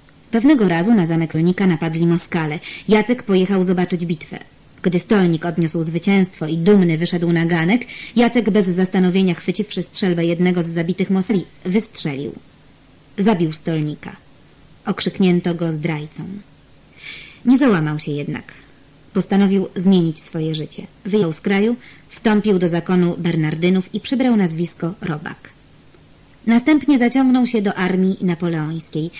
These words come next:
Działał w służbie wywiadowczej, w której wiele przeżył. Wreszcie powrócił na Litwę jako emisariusz. Jednak w czasie zajazdu na Soplicowo odnawiają mu się dawne rany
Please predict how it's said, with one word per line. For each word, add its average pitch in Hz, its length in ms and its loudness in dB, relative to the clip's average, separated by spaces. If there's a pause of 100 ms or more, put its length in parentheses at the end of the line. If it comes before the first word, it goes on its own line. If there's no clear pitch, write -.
(280)
Działał 220 440 2
w - 80 -8
służbie 202 380 0
wywiadowczej, 190 640 0
w - 100 -20
której 226 180 0
wiele 175 220 0
przeżył. 160 420 -10 (640)
Wreszcie 214 360 2
powrócił 175 400 0
na 170 120 0
Litwę 180 260 -2
jako 165 220 -4
emisariusz. 165 760 -6 (600)
Jednak 254 420 4
w 208 140 -2
czasie 233 300 2
zajazdu 220 480 2
na 202 100 2
Soplicowo 196 720 -2 (460)
odnawiają 190 640 2
mu 190 140 2
się 190 160 -4
dawne 175 360 0
rany 180 340 -2